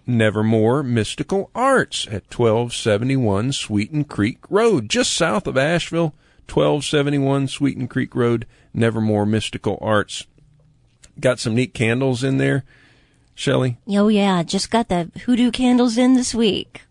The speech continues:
Speaker 1: All right.
Speaker 2: Yeah.
Speaker 1: And you got, uh, all sorts of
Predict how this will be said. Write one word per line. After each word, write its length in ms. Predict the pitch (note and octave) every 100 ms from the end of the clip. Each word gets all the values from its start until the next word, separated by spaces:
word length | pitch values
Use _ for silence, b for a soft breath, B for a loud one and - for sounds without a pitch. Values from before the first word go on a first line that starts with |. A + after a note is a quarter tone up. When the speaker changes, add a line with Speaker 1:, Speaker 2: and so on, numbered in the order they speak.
| _ _
Speaker 1:
All 200 | G#2 G#2+
right. 460 | G#2+ B2+ - F#2+ -
Speaker 2:
Yeah. 180 | F3 A2
Speaker 1:
And 220 | G#2 G#2+
you 220 | A#2+ A#2
got, 380 | A#2 A#2 A2+ -
uh, 140 | A2+ A2
all 260 | A#2 A#2+
sorts 440 | A2+ - B2 A2+ -
of 220 | A2+